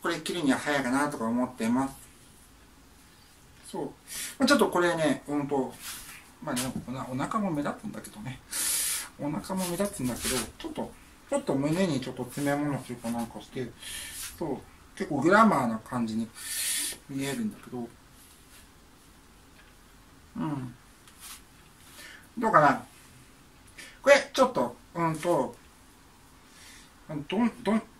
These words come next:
うん。とりあえず保留。どんな着方したらいいかわかんないな。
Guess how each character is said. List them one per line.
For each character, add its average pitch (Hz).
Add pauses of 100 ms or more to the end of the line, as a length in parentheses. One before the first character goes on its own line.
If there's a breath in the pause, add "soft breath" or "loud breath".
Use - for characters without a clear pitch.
(260)
う 143
ん。 - (280)
と -
り 285
あ 262
え -
ず 196
保 196
留。 160 (460 loud breath)
ど 254
ん 254
な 269
着 262
方 254
し -
た 202
ら 175
い 160
い -
か 143
わ 131
か 160
ん -
な 131
い 120
な。 120